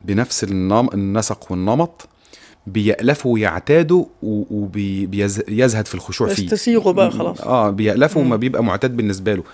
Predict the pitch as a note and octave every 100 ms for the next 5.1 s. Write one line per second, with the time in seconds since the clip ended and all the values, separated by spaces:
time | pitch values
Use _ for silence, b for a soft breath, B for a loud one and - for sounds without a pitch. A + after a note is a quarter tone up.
0 | B B B B B B - G#2+ C#3+ D3
1 | C3 A#2 A2 G#2+ G#2 G2+ F#2+ F#2+ F2 -
2 | - G#2+ G#2 A2+ B2+ B2+ A#2+ G#2+ - -
3 | G2+ G#2+ G#2+ - G#2+ G#2 G#2 D3+ C3 A2+
4 | A2+ B2 G#2+ - A#2 G2+ G#2+ G2 - G#2+